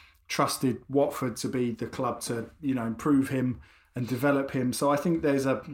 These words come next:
you know, a bit of a kind of buy-in from both parties there. And, you know, <sighs> without being sort of morbid about, morbid's not the right word, but it's the best word I can think of in this instance,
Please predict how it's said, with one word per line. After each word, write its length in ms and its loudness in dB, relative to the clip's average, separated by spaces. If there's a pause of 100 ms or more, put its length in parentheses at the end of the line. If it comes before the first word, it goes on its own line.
(220)
you 140 2
know, 100 2
a 60 0
bit 140 2
of 120 -2
a 180 0 (1080)
kind 180 4
of 80 -4
buy-in 420 8
from 180 0
both 300 4
parties 440 2
there. 200 2
And, 200 0
you 80 2
know, 340 0 (200)
<sighs> 240 -2
without 360 4
being 320 4
sort 300 -2
of 180 -8 (140)
morbid 500 2
about, 340 0
morbid's 360 -2
not 100 -2
the 80 -4
right 200 0
word, 260 -2
but 100 -4
it's 100 -6
the 60 -8
best 180 0
word 140 0
I 60 -2
can 160 -6
think 220 4
of 100 0
in 60 0
this 140 -4
instance, 440 -4